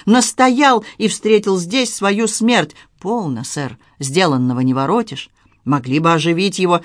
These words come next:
ничего бы не пожалели. Любой из нас дал бы отрубить себе обе руки по локоть, лишь бы он жил. Хоть радости от него никому не было. Пристанет вечно, как репей. Ну и вот что я думаю.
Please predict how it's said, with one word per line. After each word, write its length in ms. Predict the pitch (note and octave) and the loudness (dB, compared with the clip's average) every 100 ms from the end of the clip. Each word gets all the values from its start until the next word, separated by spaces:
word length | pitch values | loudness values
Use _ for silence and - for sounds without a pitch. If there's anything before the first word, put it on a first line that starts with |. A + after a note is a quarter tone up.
| - | -2
ничего 500 | F3 F#3+ - F3+ G3+ | 0 0 0 0 0
бы 120 | F#3+ | 0
не 100 | E3 | -2
пожалели. 580 | D#3 D#3 D#3 D#3+ D3+ C3+ - - | -2 -2 0 0 0 -2 -6 -4
Любой 420 | F3 G#3+ A#3+ A3+ | 2 4 4 4
из 120 | G#3 | 4
нас 400 | G3+ A#3+ A3 D3 | 2 4 4 2
дал 300 | C3 C3 F#3+ | 0 2 2
бы 120 | D#3 D#3+ | 2 0
отрубить 420 | D#3 F3 G#3 G3 | 0 0 0 0
себе 220 | E3+ F3 | 0 0
обе 280 | - G#3+ G3 | 4 4 6
руки 280 | G#3 G3+ A3+ | 4 2 2
по 140 | A#3 | 4
локоть, 440 | A#3+ D#4+ F#3+ D#3+ | 4 4 2 0
лишь 160 | E3 D3+ | 0 0
бы 120 | D3+ | 2
он 160 | F3+ F3 | 2 2
жил. 360 | D#3 F#3 C3 - - - | 2 2 0 -4 -20 -4
Хоть 180 | D3+ D#3+ | -4 0
радости 460 | F#3 E3+ C3+ - | 0 0 -2 -2
от 160 | C#3+ C#3 | -2 0
него 180 | E3 E3+ | 0 0
никому 360 | E3 F#3 G#3 | 0 0 2
не 200 | B3+ D#4+ | 4 2
было. 260 | F3+ C3 C3+ - | 2 0 -4 -8
Пристанет 640 | - G#3 - E4+ F#4+ D#4 G3 | -2 -2 0 2 4 4 4
вечно, 400 | G3 D#3+ - D#3 | 2 2 -2 -2
как 200 | D#3 F3 | -2 -2
репей. 500 | F#3 G3+ D#3 A2 - _ _ | 0 2 2 0 -10 _ _
Ну 180 | C#3+ B2+ | -20 -18
и 80 | - | -16
вот 260 | A#2 E3+ F#3 | -10 -8 -8
что 180 | - | -8
я 180 | F#3+ F3+ | -4 -4
думаю. 520 | E3 A#3+ G3+ C3+ A#2 | 0 0 2 0 -6